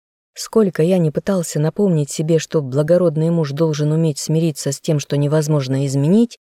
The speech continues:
смириться не получалось.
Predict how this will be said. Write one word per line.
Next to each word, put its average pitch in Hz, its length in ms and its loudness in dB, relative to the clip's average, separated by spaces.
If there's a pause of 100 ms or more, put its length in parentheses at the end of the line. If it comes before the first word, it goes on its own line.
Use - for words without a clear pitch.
(160)
смириться 208 800 0
не 165 360 0
получалось. 131 920 -6